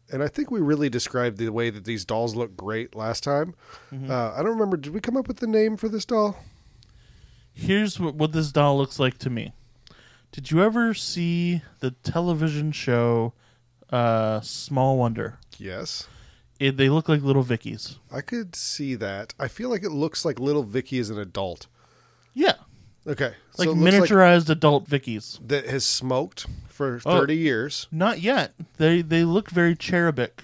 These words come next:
Speaker 2: at the beginning.
Speaker 1: Oh, at the beginning. Okay,
Speaker 2: At,
Speaker 1: sure.
Speaker 2: when at the end, then they look like, you know, they've been on the beach every day of their life for the last fifty-eight years.
Speaker 1: Uh, I have the Small Wonder. Didn't they introduce a gay, ca-,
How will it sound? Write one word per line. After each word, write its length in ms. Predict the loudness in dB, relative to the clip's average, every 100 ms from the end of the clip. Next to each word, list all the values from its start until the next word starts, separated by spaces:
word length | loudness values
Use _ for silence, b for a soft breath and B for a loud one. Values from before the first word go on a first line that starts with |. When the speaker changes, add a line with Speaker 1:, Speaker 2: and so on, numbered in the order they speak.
| -10
Speaker 2:
at 140 | -8 -6
the 80 |
beginning. 400 | -6 -2 -2 -2
Speaker 1:
Oh, 200 | 0 2
at 80 | 0
the 80 | -2
beginning. 420 | -4 -2 -4 -4
Okay, 180 | -4 -4
Speaker 2:
At, 160 | -4 -8
Speaker 1:
sure. 200 | -4 0
Speaker 2:
when 180 | 2 2
at 140 | 2
the 180 | 4 6
end, 300 | 6 4 2
then 280 | 2 4 4
they 280 | 4 4 0 -12 _ _ -10
look 280 | -2 -2 0
like, 280 | 0 0 -4 _ -10
you 140 | -4
know, 240 | -2 -2 -6 b b b b b 0
they've 220 | 2 2 -4 _ _ _ _ _ _ _ _ _
been 120 | 0
on 140 | 2 0
the 60 |
beach 380 | 0 0 0 0
every 260 | -2 0 2
day 200 | 2 2
of 100 | 2
their 140 | 0
life 260 | 2 0 -2
for 100 | -4
the 80 | -2
last 380 | 0 0 -4 -14
fifty-eight 500 | -6 -6 -2 0 0
years. 440 | -2 -4 -4 -10 -6
Speaker 1:
Uh, 240 | -4 -4 -4
I 120 | -4
have 180 | -4 -4
the 400 | -6 -6 -12 -16 -6
Small 420 | -6 -4 -4 -4
Wonder. 480 | -2 -2 -2 -2 -6 b b b b _ _ _ -18 -10
Didn't 280 | -6 -4 -2
they 160 | 0 0
introduce 400 | 0 0 -2 -4
a 60 |
gay, 260 | -6 -6
ca-, 120 | -6